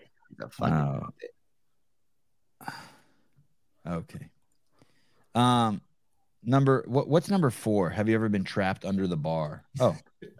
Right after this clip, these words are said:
Speaker 2: okay. Here
Speaker 1: Yeah,
Speaker 2: we go.
Speaker 1: get the bench press thing. Oh, did Jake, Jake Chavez, did you say that after I posted it, or did you say the same thing?
Speaker 2: Wait, is this, why is this I don't know.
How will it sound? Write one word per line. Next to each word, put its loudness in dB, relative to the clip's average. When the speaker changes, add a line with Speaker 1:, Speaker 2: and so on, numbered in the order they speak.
Speaker 2:
okay. -6
Here -2
Speaker 1:
Yeah, 4
Speaker 2:
we -2
go. -12
Speaker 1:
get -4
the -8
bench 2
press -6
thing. -8
Oh, 2
did -2
Jake, 6
Jake 6
Chavez, 6
did 0
you 2
say 4
that 4
after 2
I 4
posted 0
it, -2
or -2
did -6
you 0
say -4
the -6
same -6
thing? -12
Speaker 2:
Wait, 0
is 4
this, 2
why 4
is 4
this 2
I 10
don't 4
know. -4